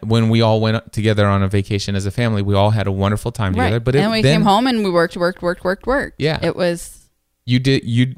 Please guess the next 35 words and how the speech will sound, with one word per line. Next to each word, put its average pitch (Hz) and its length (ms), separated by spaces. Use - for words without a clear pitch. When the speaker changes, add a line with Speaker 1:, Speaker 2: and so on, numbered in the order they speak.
Speaker 1:
you 107 240
were 135 180
the 123 400
at 113 220
home 117 460
with 110 260
the 123 80
kids 120 280
all 117 120
the 110 60
time. 113 260
I 92 140
was 107 140
at 110 160
work 104 460
all 90 220
the 90 100
time. - 320
That, 104 280
that 147 140
was 170 160
our, 143 280
that 147 100
was 190 160
our 160 120
marriage 113 340
the 107 80
first 101 280
ten 95 200
years. 95 240
And 107 200
I 127 120
can 160 160
tell 143 180
you 110 500